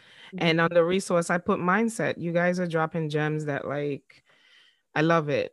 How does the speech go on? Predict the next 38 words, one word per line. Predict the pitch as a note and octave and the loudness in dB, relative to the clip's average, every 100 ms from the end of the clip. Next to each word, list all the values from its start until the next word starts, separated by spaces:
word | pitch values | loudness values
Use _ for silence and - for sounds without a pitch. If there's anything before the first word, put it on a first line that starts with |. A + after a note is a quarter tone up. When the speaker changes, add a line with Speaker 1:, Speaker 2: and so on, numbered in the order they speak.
| _ | _
Speaker 2:
That's | D#3 D3+ - | -6 -6 -2
outside | D#3+ F3+ E3+ F#3 F3+ | -2 -2 0 0 0
of | F3 D#3 | 0 -2
the, | E3 D#3 D#3 - | -4 -4 -6 -10
the | - D#3+ | -8 -4
usual | E3 F3+ E3 E3 | -4 -4 -4 -6
things | F3 E3 | -6 -6
that | D#3 - | -6 -6
people | D#3+ - | -8 -4
are | D#3+ | -4
like, | D#3 D3+ G3+ | -4 -4 -6
"Oh, | |
you | G3+ F#3+ | -6 -4
gotta | F3+ F3 | -4 -2
know | F3 | -2
this | E3+ F3 | -4 -6
person, | F3 E3+ E3+ | -6 -6 -6
this | E3 F3 | -8 -10
person." | - D#3 D3+ C#3+ | -10 -10 -10 -8
But | C#3+ - | -8 -6
the | D3 | -6
mindset, | D3 D#3 F#3 G3+ F#3+ G3 F#3+ F#3 - _ _ _ _ _ - | -4 -4 -2 -4 -6 -6 -4 -6 -10 _ _ _ _ _ -8
and | D#3 | -4
when | D#3 D#3+ | -2 -2
you | D#3+ D#3 | -2 -2
are | D3+ | -2
exposed | D3 - E3 E3 E3+ | -6 -4 -2 -2 -4
to | |
different | D#3+ D#3+ D#3+ D3 C#3+ | -6 -6 -6 -10 -6
things | F3 F#3 F#3 F3+ | -4 -4 -4 -6
that | E3 C#3+ | -6 -8
can | - C3+ - | -10 -12 -6
elevate | D#3+ F3+ F#3 F3+ | -4 -2 -2 -4
you, | F#3 F#3 F#3 F#3 - | -2 -2 -4 -6 -10
I, | D3+ - _ _ - | -10 -10 _ _ -10
I | |
like | C3+ C#3+ C#3+ | -8 -8 -10
that. | - C3+ - | -12 -12 -12